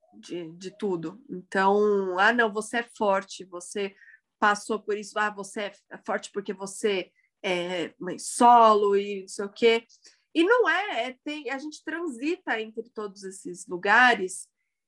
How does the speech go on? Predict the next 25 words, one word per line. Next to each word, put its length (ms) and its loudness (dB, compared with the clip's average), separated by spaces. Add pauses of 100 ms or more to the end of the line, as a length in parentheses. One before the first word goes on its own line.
(180)
e 140 2
justamente 1000 2
posso 300 0
ser 180 -6
forte 720 0
e 180 -8
vulnerável 960 -2 (240)
porque 180 -6
eu 60 -4
consigo 640 -4
transitar 600 -4
nesses 320 -8
dois 220 -4
lugares 920 0
ou 300 -8
nesses 380 -8
da-, 380 2
vários 540 2
outros 300 -18
lugares 480 -10 (460)
a 80 -8
partir 420 -8
dessa, 640 -10
né, 260 -6
da, 240 -8